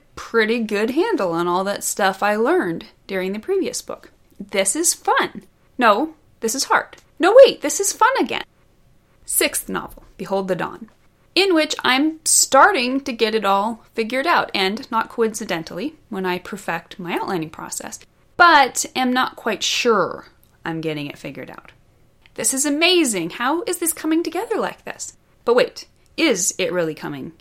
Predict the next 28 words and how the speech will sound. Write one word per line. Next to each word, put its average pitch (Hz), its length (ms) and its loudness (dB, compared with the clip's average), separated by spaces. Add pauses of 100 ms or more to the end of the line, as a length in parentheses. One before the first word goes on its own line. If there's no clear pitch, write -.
(120)
together? 156 300 -4
Is 180 120 -4
it 214 80 -4
as 220 80 -6
good 254 160 -4
as 233 100 -6
I 240 80 -2
think 254 260 -6
it - 180 -10
is? - 160 -14 (480)
Commences 156 680 -4
self-doubt. - 640 -10 (720)
Seventh 208 420 0
novel, 185 440 -2 (140)
Dreamlander, 170 600 -8 (520)
in 381 200 4
which 285 360 2
I 214 120 6
overthink 202 540 -2 (200)
everything 294 400 2
I 190 100 0
know 160 440 0 (180)
and 175 160 -2
start - 520 6
by 208 120 -4
chucking 226 460 -2
my 196 160 -4
outline 165 460 -2